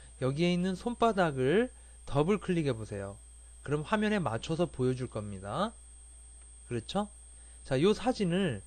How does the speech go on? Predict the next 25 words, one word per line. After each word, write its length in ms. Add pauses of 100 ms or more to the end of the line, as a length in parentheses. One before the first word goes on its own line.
(280)
이건 260
실제 380
지금 640
해상도 380
사이즈입니까? 800 (260)
아니죠. 540 (460)
지금 260
화면 320
속에 300
포토샵에서 500
이렇게 320
보인다 420
그래서 260
이 120
사진을 500 (300)
제가 280
만약에 640 (240)
플라워 480
공오 240
제이피지를 680 (280)
웹에다 380
올리면 340
어떤 420
크기로 320
나와요? 480